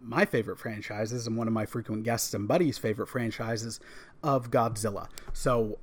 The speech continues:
we might be doing a Castle Bravo episode or, or something like that, looking at, like, a real world history event. Um, that could be, that could be a lot of fun and interesting. And also Nathan and I, uh,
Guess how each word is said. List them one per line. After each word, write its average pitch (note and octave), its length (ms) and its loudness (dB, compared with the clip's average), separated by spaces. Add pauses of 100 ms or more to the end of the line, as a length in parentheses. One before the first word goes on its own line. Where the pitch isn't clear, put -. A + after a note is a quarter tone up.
we C#3 200 2
might B2+ 580 2
be A#2+ 180 -2
doing B2 280 0
a A2+ 140 0
Castle B2 400 -4
Bravo B2+ 420 0
episode C3 520 0
or, C#3+ 280 4
or C#3+ 160 0
something D3 400 0
like A#2 160 0
that, C3+ 260 0
looking C3 260 0
at, A#2+ 220 -4
like, B2+ 140 -4
a A2+ 40 -4
real B2+ 400 0
world C3 320 0
history C#3+ 400 -2
event. D#3 360 -2 (380)
Um, G#2+ 600 -6 (560)
that B2 180 -12
could B2+ 160 -10
be, A#2+ 300 -6
that A2+ 200 -8
could A#2 120 -14
be A2+ 100 -6
a G#2+ 60 -8
lot G#2+ 220 -8
of - 280 -16 (120)
fun B2 340 -8 (420)
and G#2 280 -6
interesting. B2+ 580 -2
And C3 240 0
also C#3+ 320 -2
Nathan B2+ 420 0
and A2+ 140 -2
I, A2 320 -6 (320)
uh, A2 320 -4